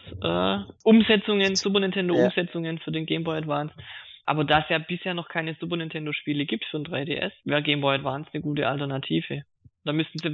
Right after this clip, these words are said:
Speaker 1: vielleicht auch nicht so viel anpassen, weil die Auflösung ja schon passt und
Speaker 2: Da gab's ja eine neue News von Natsume,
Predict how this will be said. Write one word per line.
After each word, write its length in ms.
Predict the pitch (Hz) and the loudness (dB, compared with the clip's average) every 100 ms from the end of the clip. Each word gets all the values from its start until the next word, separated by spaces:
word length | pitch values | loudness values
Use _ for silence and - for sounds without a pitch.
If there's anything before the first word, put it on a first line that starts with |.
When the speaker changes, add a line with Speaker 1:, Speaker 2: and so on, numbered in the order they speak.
| 151 | 0
Speaker 1:
vielleicht 240 | 160 - | 2 2
auch 100 | 147 | 0
nicht 140 | 156 - | -2 -6
so 60 | |
viel 160 | 156 156 | -2 -2
anpassen, 580 | 160 190 180 175 165 147 | 0 -2 -2 -2 -4 -2
weil 300 | 147 151 151 | 0 0 -2
die 360 | 151 143 143 | -2 0 0
Auflösung 540 | - 170 - 170 170 156 | 2 0 2 0 2 0
ja 80 | |
schon 200 | 156 156 | 0 -2
passt 420 | 147 151 151 - 139 | 0 0 0 -4 -12
und 240 | 135 143 | -10 -8
Speaker 2:
Da 220 | - 101 | -4 -4
gab's 320 | 101 127 - - | 2 2 2 0
ja 100 | 139 | 0
eine 220 | 147 151 | -2 -2
neue 160 | 147 | -2
News 320 | 147 147 151 - | -2 -2 -2 -4
von 220 | - 123 | -4 -2
Natsume, 720 | 113 - 156 156 165 180 170 | 0 0 0 0 -2 -2 -6